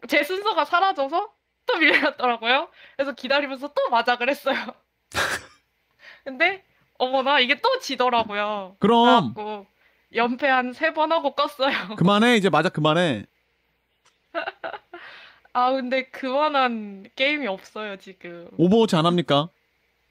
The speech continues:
Speaker 1: 오버워치 한 며칠 전에 했더라. 이틀 전에 경쟁 배치 다 보고
Speaker 2: 오.
Speaker 1: 쉬고 있어요. <laughs>
Speaker 2: 어때요? 좀
Speaker 1: 아,
Speaker 2: 오버워치
Speaker 1: 너무
Speaker 2: 패치되고 나서 좀
Speaker 1: 힘들어요.
Speaker 2: 재밌습니까?
Speaker 1: 그...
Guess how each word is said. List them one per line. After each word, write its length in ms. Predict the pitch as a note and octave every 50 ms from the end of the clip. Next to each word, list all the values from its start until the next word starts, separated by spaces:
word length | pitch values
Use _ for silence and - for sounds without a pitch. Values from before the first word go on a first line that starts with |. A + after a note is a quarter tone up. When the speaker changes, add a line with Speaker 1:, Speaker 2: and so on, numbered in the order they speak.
| _ _ _ _ _ _ _ _ _ _ _ _ _ _ _ _ _ _ _ _ _ _ _ _ _ _ _ _ _ _ _ _
Speaker 1:
오버워치 880 | A3 A3 G3+ B3 C#4 C#4+ C#4+ C#4 - _ - - B3+ B3+ B3+ C4 B3+ C4
한 840 | C4 C4+ C4 C4 B3 B3+ B3 A#3+ A#3+ A#3+ A#3 A#3 A#3 A#3 A3+ G3+ F3+
며칠 340 | G3+ G#3+ - - E4 E4+ E4+
전에 220 | G#4 G4 D#4 C4
했더라. 240 | B3+ - G3+ G3 - -
이틀 420 | A#3 A#3+ - - - G#4 G4+ E4
전에 840 | D4+ B3+ A#3 A3+ A#3+ A#3 A#3 A3+ A3+ A3 A3 A3 G#3 G3+ G3+ - -
경쟁 560 | - A#3+ A#3 A#3 A#3 A3+ B3+ B3+ B3 B3 A#3
배치 320 | A#3 A3 A3+ - - B3+
다 200 | - G#3 G#3+ G#3+
보고 380 | A3 A#3 A#3 G#3+ A#3 C#4+ D#4+ F4 -
Speaker 2:
오. 280 | C#4 D#4 D#4 C4+ G2+ G2+
Speaker 1:
쉬고 300 | - - E4 E4+ D4+ D#4
있어요. 480 | D4+ B3 - - G3 A3 F3+ F3 F#3+ - - _ _ _ _ _ _ _ _ _ _ _ _
<laughs> 680 | - - - - - - - - - - - - -
Speaker 2:
어때요? 280 | C3+ D#3+ - G3+ F3 D3+
좀 140 | C3+ D#3 C#3+
Speaker 1:
아, 60 | D3+
Speaker 2:
오버워치 260 | E3+ F#3+ F#3+ F#3+ -
Speaker 1:
너무 120 | A3+ A3+ A3+
Speaker 2:
패치되고 300 | B3 - - - F#3+ F#3+
나서 220 | - - - -
좀 180 | - E3+ - -
Speaker 1:
힘들어요. 40 | -
Speaker 2:
재밌습니까? 480 | - D#3+ E3 - D#3 D#3 - - F#3+
Speaker 1:
그... 100 | C4+ -